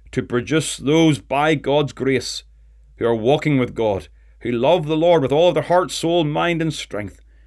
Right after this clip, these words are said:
and such a love is then seen in their labors for the Lord and in the determination to live a holy life that is pleasing to God.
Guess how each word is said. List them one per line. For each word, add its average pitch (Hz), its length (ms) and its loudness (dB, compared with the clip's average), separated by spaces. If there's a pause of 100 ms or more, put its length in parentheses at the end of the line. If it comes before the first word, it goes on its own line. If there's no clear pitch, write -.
(160)
and 113 140 -6
such 147 240 -2
a 139 60 2
love 139 300 2
is 127 100 -2
then 123 180 0
seen 131 380 -4 (600)
in 120 140 -2
their 117 180 0
labors 123 440 0
for 131 300 0
the 120 80 -4
Lord 127 380 0 (460)
and 117 160 -2
in 123 60 0
the 120 80 0
determination 151 680 0
to 147 80 0
live 156 140 2
a 147 60 -2
holy 175 280 0
life 160 460 -4 (300)
that - 100 -4
is 117 100 -4
pleasing 131 560 -2
to 104 120 -4
God. 95 400 -6